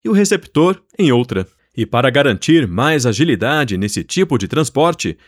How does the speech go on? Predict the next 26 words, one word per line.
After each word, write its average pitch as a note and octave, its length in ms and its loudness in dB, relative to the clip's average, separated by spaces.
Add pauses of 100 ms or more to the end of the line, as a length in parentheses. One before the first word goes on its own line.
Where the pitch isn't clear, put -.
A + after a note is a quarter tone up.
(180)
o F#2 100 -8
senador E3+ 520 0
astronauta D#3+ 640 0
Marcos G2+ 400 -4
Pontes, D#3+ 440 0
do A2 140 0
P G#2+ 120 -2
L G2+ 340 -2
de E2 160 -6
São - 180 -2
Paulo, E3+ 380 0 (280)
apresentou A2 540 -2
um B2+ 60 0
projeto B2 580 -2
que G2+ 140 -8
tem A2 240 -4
como F#2+ 200 -2
objetivo B2+ 640 -2 (240)
aproveitar E3+ 600 0
ao F3+ 100 0
máximo A2+ 600 -2
o A#2+ 100 -6
número F#3+ 380 2
de G3 80 -2
aviões C#3+ 400 0
privados B2+ 580 -2